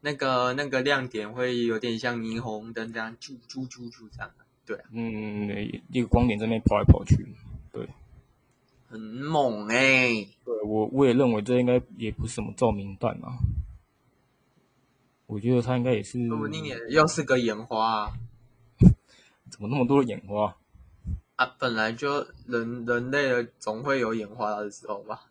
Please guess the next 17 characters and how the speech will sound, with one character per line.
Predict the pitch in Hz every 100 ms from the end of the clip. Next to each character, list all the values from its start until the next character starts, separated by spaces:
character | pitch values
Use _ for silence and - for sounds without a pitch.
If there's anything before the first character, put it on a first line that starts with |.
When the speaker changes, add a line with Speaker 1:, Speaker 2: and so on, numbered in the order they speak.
| -
Speaker 1:
<laughs> | 165 170 185 196 - - 170 170 - - _ _ _
对 | 104
吧？ | 107 98
对 | 104
不 |
对？ | 104 104 - - - 78 - -
Speaker 2:
嗯， | 104 104 104 104 107
哦， | 107 104 104 101 98
好 | 98 98
吧， | - 110 110 113
说 | 117 113
也 | 101
是。 | 98 - 110 104 - _ - - _ _ _ _ -
那 | 127
你 | 110 104
觉 | 117
得 | 120 113 110